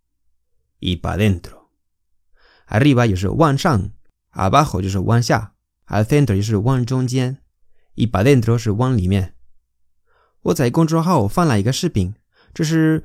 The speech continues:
昨天我和几个朋友一起吃饭的时候，我教他们这个敬酒方式，因为他们不是西班牙人，然后我就拍下来了，给你们看。因为他们不是西班牙人，他们没有站起来，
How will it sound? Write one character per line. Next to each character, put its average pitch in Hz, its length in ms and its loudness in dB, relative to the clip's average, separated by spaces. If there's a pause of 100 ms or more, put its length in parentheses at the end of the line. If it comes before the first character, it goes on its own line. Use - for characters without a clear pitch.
昨 110 180 0
天 147 280 0
我 135 80 0
和 107 380 -2
几 95 200 -6
个 123 100 -2
朋 104 160 -2
友 107 120 0
一 143 100 0
起 92 140 -6
吃 - 160 -8
饭 123 160 -2
的 104 80 0
时 92 120 -6
候， 101 260 -2 (280)
我 104 100 0
教 127 200 2
他 110 200 0
们 110 300 2 (280)
这 110 120 -2
个 104 160 -2
敬 135 180 0
酒 98 120 -2
方 107 200 0
式， 101 320 -6
因 160 140 -2
为 127 60 0
他 107 120 -4
们 95 120 0
不 98 80 -2
是 98 160 -6
西 110 160 -8
班 98 140 -4
牙 80 80 -6
人， 80 200 -6 (580)
然 131 120 -2
后 135 60 2
我 117 60 2
就 120 120 0
拍 131 180 -2
下 123 140 -4
来 90 160 -2
了， - 220 -8 (140)
给 110 120 -2
你 98 100 0
们 87 160 -6
看。 104 340 -2 (640)
因 196 140 2
为 151 100 2
他 139 80 0
们 139 180 2
不 127 120 0
是 131 340 -2
西 135 220 -4
班 117 160 2
牙 87 80 -2
人， 92 320 0
他 120 100 -4
们 120 80 2
没 110 160 4
有 110 100 4
站 143 200 0
起 - 120 -6
来， 95 220 -6